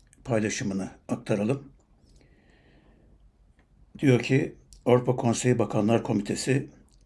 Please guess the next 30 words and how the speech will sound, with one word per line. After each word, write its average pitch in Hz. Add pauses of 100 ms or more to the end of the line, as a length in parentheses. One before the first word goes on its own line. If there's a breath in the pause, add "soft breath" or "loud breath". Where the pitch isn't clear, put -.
(120)
on 127
on 123
iki 113
Haziran 110
iki 127
bin 107
yirmi 101
beş 123
tarihlerinde 101 (460 soft breath)
gerçekleştirdiği 113 (580)
bin 110
beş 120
yüz 123
otuz 117
birinci 104
İnsan 123
Hakları 110
Oturumu'nda 120 (840 soft breath)
Avrupa 131
İnsan 120
Hakları 113
Mahkemesi'nin 101 (640 soft breath)
yirmi 107
altı 101
Eylül 110 (200)
iki -
bin 107
yirmi 107
üç -
tarihli 101